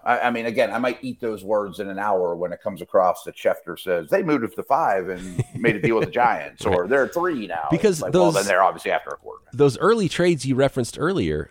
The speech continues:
Speaker 2: like, last year, the forty-niners knew. They might not even have known who their
Speaker 1: Right.
Speaker 2: quarterback was gonna be at three, but they knew who was going one and two already.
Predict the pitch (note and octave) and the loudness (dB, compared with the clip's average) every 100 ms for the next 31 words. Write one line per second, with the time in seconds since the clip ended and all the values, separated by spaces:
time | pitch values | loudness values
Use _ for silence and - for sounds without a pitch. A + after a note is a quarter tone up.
0 | _ G#2 G2+ G#2+ F#3 - D#3 A#2+ G2+ - | _ -6 -2 0 -2 0 2 2 0 -2
1 | C#3+ B2+ B2 A#2 F2+ F#2 C3 F2+ D2+ E2+ | 0 2 2 2 0 2 2 2 2 2
2 | D#3+ F#3+ C3+ A2+ G#2+ F#2+ G2+ G#2 G#2 G2+ | 2 2 2 2 0 0 2 2 0 2
3 | G2 - A2+ G2+ G2 F2 F2+ E2 F#2+ - | 2 4 2 2 -2 -2 -4 -2 -4 -4
4 | G2 G2 F#2+ F2 B2+ A#2+ B2 G#2 F#2+ E2 | -4 -4 -4 0 2 2 2 0 -4 -2
5 | E2+ D#2+ D2+ D2 C#2 C#2+ G1+ G1+ G1+ - | -2 -2 -4 -6 -6 -8 -8 -10 -12 -16